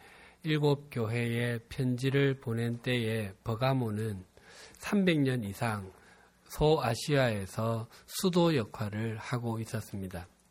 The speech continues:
그래서 버가모는 그 도시의 규모나 경제력으로는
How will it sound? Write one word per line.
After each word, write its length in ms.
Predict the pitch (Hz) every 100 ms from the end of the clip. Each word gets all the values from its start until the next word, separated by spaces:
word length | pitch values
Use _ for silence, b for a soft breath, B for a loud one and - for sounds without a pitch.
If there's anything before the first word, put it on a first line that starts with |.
| _ _ _ B B B B B
그래서 340 | - 170 165 156
버가모는 920 | - 113 135 143 123 113 120 113 92 - b b _
그 280 | - 143 139
도시의 600 | 147 147 - 160 147 135
규모나 760 | - 143 135 143 151 110 107 98 - - b b -
경제력으로는 1400 | 135 139 143 170 165 147 135 120 113 110 101 107 92